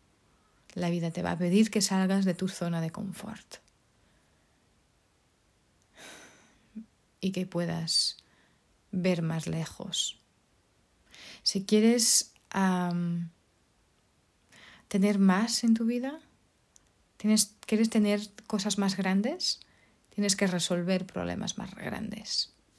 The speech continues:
Y el primero empieza por ti, empieza por las actitudes que tienes que tomar en tu vida para dejar espacio a nuevas oportunidades. ¿Ok?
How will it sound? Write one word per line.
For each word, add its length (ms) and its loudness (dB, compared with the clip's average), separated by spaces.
Y 60 -6
el 60 -2
primero 300 0
empieza 400 0
por 180 -6
ti, 300 -12
empieza 340 -6
por 140 -6
las 180 -6
actitudes 480 -2
que 100 -6
tienes 280 -4
que 80 -8
tomar 320 -4
en 120 -2
tu 200 0
vida 360 2
para 180 -2
dejar 300 -2
espacio 600 -2
a 100 -4
nuevas 440 -2
oportunidades. 920 -8
¿Ok? 380 -6